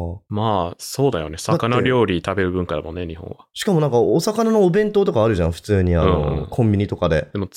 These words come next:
Speaker 1: 冷たいまま食べる人多いよ、多いよね、弁当。
Speaker 2: え、そう？
Speaker 1: な気がする。
Speaker 2: そんなサイコパスいる？
Speaker 1: わかんない。<laughs> 学校とかだったらさ、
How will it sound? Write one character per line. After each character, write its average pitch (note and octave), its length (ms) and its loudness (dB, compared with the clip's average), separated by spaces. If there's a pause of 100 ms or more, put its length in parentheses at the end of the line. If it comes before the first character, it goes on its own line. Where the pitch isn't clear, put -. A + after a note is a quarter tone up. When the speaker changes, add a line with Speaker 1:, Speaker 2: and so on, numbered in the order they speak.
Speaker 1:
冷 G3+ 200 2
た B3+ 160 0
い G3 80 2
ま C3 100 2
ま G#2 220 0
食 A2 80 -2
べ A2+ 80 0
る G#2+ 60 0
人 G#2 180 -2
多 F#2+ 80 0
い G2 100 -2
よ、 E2 120 -6 (180)
多 G2 100 -2
い F2 40 -4
よ E2 80 -6
ね、 E2 80 -8
弁 D#2+ 160 -10
当。 - 200 -12
Speaker 2:
え、 C#3 220 4
そ A#2+ 560 0
う？ - 40 -8
Speaker 1:
な F#2 100 -2
気 F#2 160 -4
が E2+ 100 -2
す - 100 -8
る。 - 280 -8
Speaker 2:
そ - 160 -2
ん D#3+ 60 6
な D#3+ 60 4
サ F3 200 2
イ D#3+ 40 -2
コ B2+ 100 -6
パ A2+ 120 0
ス - 140 -6
い - 20 0
る？ A2+ 260 -2 (160)
Speaker 1:
わ E3+ 80 0
か - 360 -4
ん G#3+ 1700 -2
な B2+ 60 0
い。 - 0 -
<laughs> - 20 -
学 F#3 260 -2
校 C4+ 180 2
と C3 100 2
か A#2 80 2
だ G2+ 80 2
っ F#2+ 60 0
た F#2+ 80 0
ら F2 100 0
さ、 F2 300 -4